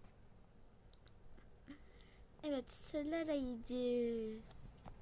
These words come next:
Bak bende de ayıcık var.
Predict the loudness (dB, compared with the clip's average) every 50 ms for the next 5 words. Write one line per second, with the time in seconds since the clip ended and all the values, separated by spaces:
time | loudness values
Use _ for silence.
0 | -10 -10 -10 -10 -12 -12 -14 -14 -16 -16 -18 -16 -16 -14 -14 -14 -14 -14 -14 -12
1 | -12 -12 -12 -12 -12 -14 -16 -16 -16 -16 -16 -16 -16 -16 -16 -16 -16 -16 -16 -16
2 | -16 -14 -12 -10 -8 -8 -8 -8 -10 -12 -14 -14 -16 -16 -16 -16 -16 -16 -16 -16
3 | -14 -14 -10 -10 -8 -8 -4 -2 0 0 2 2 2 4 4 4 4 4 4 2
4 | 2 -2 -2 0 0 0 0